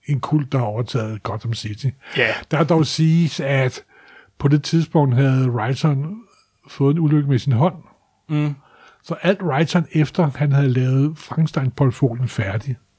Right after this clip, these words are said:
Speaker 1: det er i mine øjne, og nok mange andres øjne, sådan et sekundær Wrighton. Fordi det er ikke det Wrighton, som man husker ham for,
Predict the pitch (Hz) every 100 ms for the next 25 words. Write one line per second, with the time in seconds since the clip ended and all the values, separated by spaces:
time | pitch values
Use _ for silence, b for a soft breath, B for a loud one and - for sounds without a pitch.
0 | B B B B B B 156 147 131 156
1 | 151 - _ - 143 147 160 180 - 113
2 | 131 131 127 135 139 123 135 - 131 147
3 | 139 117 110 110 131 - B B B B
4 | B - 135 143 135 - - 143 151 131
5 | 120 104 92 92 - 104 104 _ _ _
6 | - 120 143 135 151 131 160 156 156 131
7 | 113 131 151 135 - 123 123 113 123 -
8 | 151 120 120 - 110 107